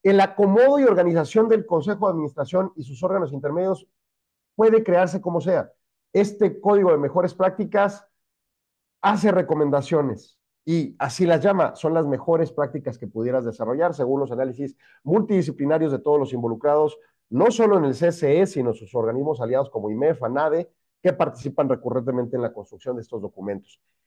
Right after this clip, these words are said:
Bueno, en esa lógica, pues, este, se pueden considerar documentos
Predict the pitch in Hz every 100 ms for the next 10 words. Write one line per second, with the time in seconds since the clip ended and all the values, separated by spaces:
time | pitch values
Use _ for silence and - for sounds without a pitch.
0 | _ - 123 135 180 135 135 139 160 220
1 | - 202 - 202 226 220 _ _ 165 170
2 | 175 - 147 127 - - 139 127 123 110
3 | - _ _ _ _ _ _ _ _ _
4 | - - 151 131 143 143 143 123 131 147
5 | -